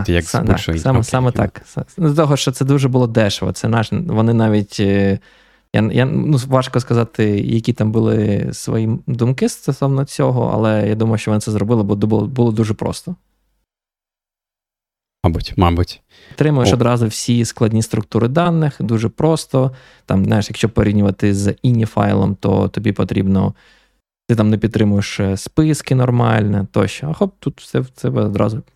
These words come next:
Speaker 1: Python, все нормально. І одразу типізовано, можна різні типи. Класно.
Speaker 2: Так, і ми вже згадували оці от варіанти, як пан Ігор сказав, про шаблонізацію, якийсь там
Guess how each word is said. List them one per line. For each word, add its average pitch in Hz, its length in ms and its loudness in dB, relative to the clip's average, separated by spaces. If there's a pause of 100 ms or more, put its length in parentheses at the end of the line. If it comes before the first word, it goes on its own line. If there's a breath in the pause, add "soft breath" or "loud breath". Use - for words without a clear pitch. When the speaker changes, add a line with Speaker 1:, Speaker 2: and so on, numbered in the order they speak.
(280)
Speaker 1:
Python, 127 400 0 (160)
все - 240 -4
нормально. 110 400 0
І - 100 -6
одразу 127 360 2
типізовано, 117 800 0
можна 110 340 0
різні 110 260 0
типи. 120 340 -4 (1080)
Класно. 175 300 -4 (1700)
Speaker 2:
Так, 85 240 -2
і 90 320 0
ми 92 120 2
вже 87 160 0
згадували 87 760 0
оці 85 260 -2
от 82 160 -2
варіанти, 85 440 0
як 82 160 -4
пан 85 200 -2
Ігор 85 220 -2
сказав, 82 380 -2
про 80 360 -2 (200)
шаблонізацію, 90 1040 0 (100)
якийсь 82 320 -4
там 80 300 -10